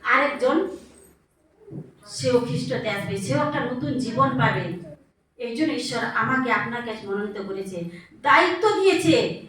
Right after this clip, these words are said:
সৃষ্টি করেছে ওই মাতৃ গর্ভ থেকে, যে গীত সংহিতা একশো ঊনচল্লিশে। তিনি বুনেছেন কারিগর একটু একটু করে।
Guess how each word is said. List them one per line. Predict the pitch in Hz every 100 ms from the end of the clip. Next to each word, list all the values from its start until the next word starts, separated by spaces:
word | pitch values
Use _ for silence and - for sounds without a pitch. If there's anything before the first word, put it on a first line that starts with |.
| - -
সৃষ্টি | - 370 370 427
করেছে | 403 392 381
ওই |
মাতৃ | 381 359 349 349
গর্ভ | 330 330 339
থেকে, | 339 320 320
যে | 311 311
গীত | 320
সংহিতা | - 302 294
একশো | 285 294
ঊনচল্লিশে। | 277 269 262 247 233 226 185 175 - - _ _ 320 320 320 311 _ _ _ 370 - _ _
তিনি | 262 240
বুনেছেন | 233 247 240 233 220 214
কারিগর | 214 214 196 202
একটু | 208 196 214
একটু | 202 196 -
করে। | 175 175